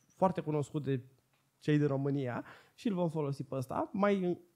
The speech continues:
în alte videoclipuri o să folosim și LeetCode și HackerRank și alte site-uri. Um, dar, momentan, hai să facem P B info și vedem mai încolo dacă trecem și la alte site-uri și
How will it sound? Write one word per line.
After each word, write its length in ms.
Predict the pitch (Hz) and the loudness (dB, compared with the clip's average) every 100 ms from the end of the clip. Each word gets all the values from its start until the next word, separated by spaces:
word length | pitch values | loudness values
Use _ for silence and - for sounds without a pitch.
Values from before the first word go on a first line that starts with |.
| - | -14
în 220 | 135 147 | -4 2
alte 220 | 165 165 156 | 4 4 2
videoclipuri 460 | 156 180 294 - | -2 -2 -2 0
o 40 | 214 | -2
să 80 | |
folosim 400 | 220 208 208 214 | -2 -2 -2 -2
și 140 | 208 165 | -4 -4
LeetCode 640 | 170 202 - 185 175 165 | -4 -6 -2 0 2 0
și 340 | 156 - 170 - | -4 -6 -8 -8
HackerRank 520 | 151 - 127 147 143 | -10 -6 -6 -6 -10
și 160 | - 135 | -10 -8
alte 340 | 120 117 101 _ _ | -8 -8 -14 _ _
site-uri. 360 | - 127 294 - _ _ _ - - - - | -10 -6 -6 -10 _ _ _ -20 -20 -18 2
Um, 480 | 196 190 196 190 - - _ _ _ _ _ _ 190 | 4 4 2 -4 -8 -20 _ _ _ _ _ _ 0
dar, 280 | 240 233 220 | 2 2 0
momentan, 460 | 208 196 208 208 | -2 -2 -4 -4
hai 120 | 208 190 | -4 -4
să 100 | 185 | -6
facem 200 | 185 185 | -4 -2
P 80 | |
B 80 | 180 | 0
info 280 | 180 240 214 | 0 2 2
și 120 | 214 | 0
vedem 200 | 190 185 | 0 0
mai 120 | 185 | 2
încolo 280 | 170 170 143 | 0 0 0
dacă 460 | 143 143 - 135 135 _ 151 - - | 0 0 0 -2 -4 _ -16 -16 -8
trecem 260 | 151 127 | -8 -8
și 120 | 135 127 | -10 -6
la 60 | |
alte 160 | 113 107 | -6 -6
site-uri 360 | - 104 101 | -8 -10 -10
și 200 | - 107 | -14 -16